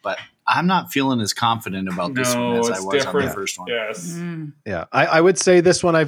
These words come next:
Speaker 4: when I was looking, I think, thought this one would be more difficult. Lisa, do you have a sense of feeling? Uh, you gonna side with Justin? You going a different way? What are you thinking?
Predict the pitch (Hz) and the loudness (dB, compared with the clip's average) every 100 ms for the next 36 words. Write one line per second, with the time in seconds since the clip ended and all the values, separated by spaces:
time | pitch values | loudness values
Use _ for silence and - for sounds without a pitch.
0 | 156 143 139 139 135 135 139 151 151 139 | -2 0 2 2 2 0 0 0 0 -2
1 | - 139 135 - 135 135 123 131 123 120 | 2 2 0 -4 0 2 4 4 4 0
2 | 127 127 123 127 139 139 147 139 147 139 | -2 2 0 2 0 2 4 4 2 2
3 | 160 165 156 175 165 156 151 160 160 156 | 4 6 4 4 2 0 -2 2 4 4
4 | 156 151 147 131 127 123 120 120 120 120 | 2 -2 -6 0 4 4 4 4 2 0
5 | 139 127 123 - - 135 135 131 - 139 | 0 -2 -4 -14 -2 2 2 0 2 0
6 | 123 135 123 120 117 113 117 113 113 104 | 2 -4 -2 -2 -2 -4 -4 -2 0 -2
7 | 101 87 92 | -6 -10 -10